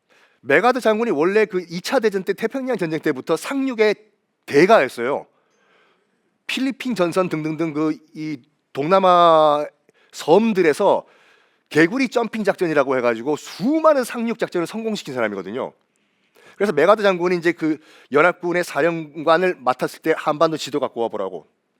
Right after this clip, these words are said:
Map please라고 했겠죠. "Here it is, the map,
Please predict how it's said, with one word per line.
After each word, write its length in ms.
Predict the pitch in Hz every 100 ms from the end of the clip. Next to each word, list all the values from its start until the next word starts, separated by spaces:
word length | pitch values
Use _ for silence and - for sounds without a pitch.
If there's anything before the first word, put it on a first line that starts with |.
| _ _ _ _
Map 280 | 120 151 151
please라고 1040 | - 131 - - - _ _ _ - 120
했겠죠. 340 | 131 - - - _ _ _ _ _ _
"Here 340 | - 180 175 175
it 160 | 139
is, 240 | 131 - - _ _ _
the 140 | 147 117
map, 340 | 131 82 -